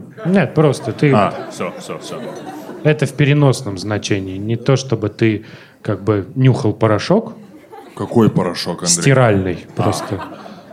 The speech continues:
Speaker 2: Ужас какой.
Speaker 1: Да, да, да.
Speaker 2: Эм, слушай, не, я действительно попадаю в пробки, даже если я выезжаю за два часа, я вообще не чувствую никакой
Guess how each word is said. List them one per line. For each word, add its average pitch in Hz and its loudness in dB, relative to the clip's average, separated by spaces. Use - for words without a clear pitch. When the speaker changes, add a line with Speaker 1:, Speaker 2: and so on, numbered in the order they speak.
Speaker 2:
Ужас 101 -6
какой. - -6
Speaker 1:
Да, 131 4
да, 107 -2
да. 104 -6
Speaker 2:
Эм, 80 -8
слушай, 117 2
не, 113 4
я 107 4
действительно 113 2
попадаю 92 0
в 90 -8
пробки, - 0
даже 104 2
если 104 2
я 98 4
выезжаю 95 2
за 87 0
два 92 2
часа, 104 -4
я 98 4
вообще 98 2
не 92 0
чувствую 90 -4
никакой 82 -4